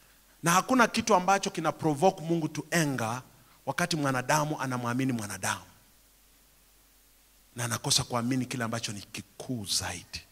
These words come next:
ambacho Bwana ameandaa. Kama ungekutana na mimi miaka kumi, tuseme miaka ishirini iliyopita,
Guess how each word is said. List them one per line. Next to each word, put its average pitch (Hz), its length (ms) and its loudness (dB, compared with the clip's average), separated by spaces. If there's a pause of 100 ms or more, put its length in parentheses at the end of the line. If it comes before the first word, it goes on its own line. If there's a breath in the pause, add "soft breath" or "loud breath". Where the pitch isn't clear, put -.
(500 soft breath)
ambacho 107 320 -4
Bwana 98 300 -6
ameandaa. 82 540 -16 (1700 soft breath)
Kama 220 260 8
ungekutana 185 540 4
na 160 120 2
mimi 185 260 -4
miaka 170 440 2
kumi, 180 720 -4 (260)
tuseme 180 380 2
miaka 160 320 -2
ishirini 165 420 0
iliyopita, 139 580 -2